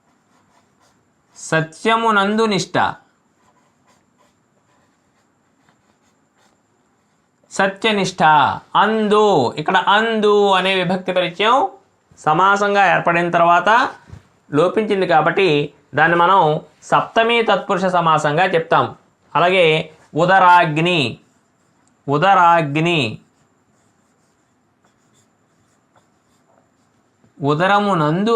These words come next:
అగ్ని, ఉదరమునందు అగ్ని, అందు అనే విభక్తి ప్రత్యయం ద్వారా, అందు అనే ఈ విభక్తి ప్రత్యయం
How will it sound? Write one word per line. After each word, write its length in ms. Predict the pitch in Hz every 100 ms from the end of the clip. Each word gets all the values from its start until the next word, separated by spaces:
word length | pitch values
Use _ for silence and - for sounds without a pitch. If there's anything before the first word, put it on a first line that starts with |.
| 185
అగ్ని, 340 | 180 151 123 101 - _ _ _ _ _ _ _ _ _ _ _ _ _ _ _ _ _ _ _ _ _ _ _ _ _ _ _ _ _ _ _ _ _ _ _ _ _ _ _ _ _ _ _ 135
ఉదరమునందు 840 | 139 175 196 196 160 139 151 190 233 -
అగ్ని, 360 | 175 147 127 107 - _ _ _ _ _ _ _ _ _ _ _ _ _ _ _ _ _ _ _ _ _ _ _ _ _ _ _ _ _ _ _ 165
అందు 300 | 196 196 180 127 104 - _ _ _ 160
అనే 200 | 180 220 190
విభక్తి 320 | 165 156 170
ప్రత్యయం 320 | 165 151 156 151 147
ద్వారా, 240 | 151 220 302 403 - _ _ _ _ _ _ _ _ _ _ _ 147
అందు 320 | 175 185 185 165 147
అనే 200 | 165 185 175 151 151
ఈ 20 |
విభక్తి 380 | 151 151 214 214 196
ప్రత్యయం 300 | 170 175